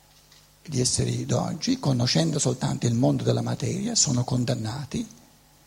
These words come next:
a trattarsi sempre più disumanamente nei loro rapporti gli uni con gli altri.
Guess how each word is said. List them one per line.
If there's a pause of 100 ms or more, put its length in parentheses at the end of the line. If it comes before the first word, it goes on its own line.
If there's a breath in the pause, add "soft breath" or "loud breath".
(300 loud breath)
a
trattarsi
sempre
più
disumanamente (1000)
nei
loro
rapporti
gli
uni
con
gli
altri.